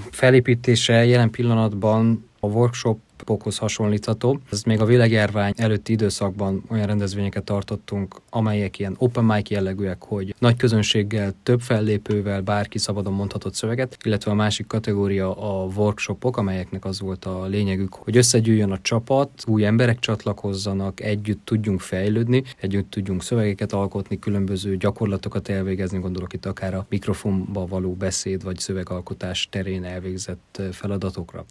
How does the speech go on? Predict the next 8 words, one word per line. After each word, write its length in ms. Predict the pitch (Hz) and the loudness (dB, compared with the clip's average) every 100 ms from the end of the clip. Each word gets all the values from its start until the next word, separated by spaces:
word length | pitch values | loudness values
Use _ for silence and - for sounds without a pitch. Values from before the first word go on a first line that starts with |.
| - | -14
A 100 | - | 0
mostani 460 | 127 170 - 165 147 | 2 4 6 6 6
rendezvény, 560 | 147 156 135 113 120 | 6 8 6 6 6
a 60 | 117 | 6
tiszta 280 | 117 131 139 | 4 0 0
lappal 460 | 127 123 127 120 | 0 2 4 6
induló 640 | 120 120 113 107 101 98 101 | 4 4 2 2 0 0 0
rendezvény, 680 | 113 113 104 104 110 120 | 0 0 -2 -2 -2 -2